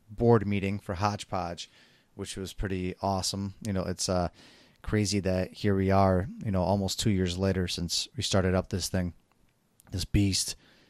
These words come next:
and we just had a board meeting, our first ever in-person board meeting. But yeah, I was so focused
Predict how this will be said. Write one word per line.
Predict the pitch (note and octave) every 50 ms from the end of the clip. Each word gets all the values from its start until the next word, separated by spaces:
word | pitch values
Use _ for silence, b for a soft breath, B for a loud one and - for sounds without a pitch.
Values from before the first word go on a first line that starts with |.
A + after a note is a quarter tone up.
| b b b
and | - F2+ F2+ F#2 F#2
we | F#2+
just | F#2 F2+ -
had | G#2 F2+
a | F#2
board | E2+ - G#2 G#2+ G#2 F2+ F2+
meeting, | F#2+ F2+ F#2+ F#2+
our | F2+ F2
first | - - G#2 F#2+ - -
ever | F2+ F#2+ F#2 G2 F2+ - -
in-person | G2+ G2+ G2+ - - - A2 A2 G#2 - - F#2+ F2 F2 F#2 - _ _
board | - F#2+ F2+ E2 - -
meeting. | F#2 F2 E2+ F2 F2 - b b b b b b b b b _ _ _ _ _ _ - - -
But | A#2 A2+ A#2
yeah, | B2+ C3+ C#3+ A2+
I | A#2
was | C3 B2
so | - - D#3+
focused | D3 - - C#3 C#3 - D#3 D3 C#3 - -